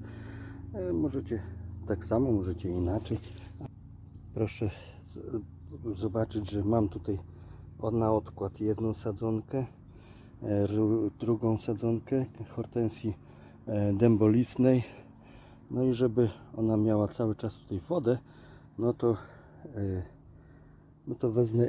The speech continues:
i, e, z-, założę te zraszacze i zobaczymy, jak to będzie działać. W grubszym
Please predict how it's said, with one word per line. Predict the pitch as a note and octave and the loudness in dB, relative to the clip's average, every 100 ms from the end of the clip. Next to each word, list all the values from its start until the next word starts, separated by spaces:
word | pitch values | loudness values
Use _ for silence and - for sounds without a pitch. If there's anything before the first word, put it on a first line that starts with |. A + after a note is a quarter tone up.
| - | 2
i, | C#3+ B2 - - - - - | 2 2 0 -12 -16 -18 -8
e, | D3+ G#2+ F#2+ - - - - - - - - - - - - - - - - - - - | -2 0 -2 -8 -20 -20 -18 -18 -20 -20 -20 -20 -20 -20 -20 -20 -20 -20 -20 -20 -10 -8
z-, | G2 - - A2 | -8 -8 -6 0
założę | A#2+ B2+ A#2+ G#2+ G2+ | 6 6 6 4 0
te | G#2 F#2 - - | -2 -6 -12 -12
zraszacze | G#2 G2+ G2 C3 C3+ C3+ | -6 -4 0 0 0 0
i | A2 | -2
zobaczymy, | G2 F#2 F2+ F#2+ | -2 -6 -4 -6
jak | F2+ | -6
to | - | -10
będzie | E2+ D#2+ | -12 -12
działać. | - - - - - _ _ - - | -12 -14 -14 -20 -20 _ _ -8 -2
W | - | 0
grubszym | - A#2 F3+ - - G#2 | 2 4 4 2 -2 -2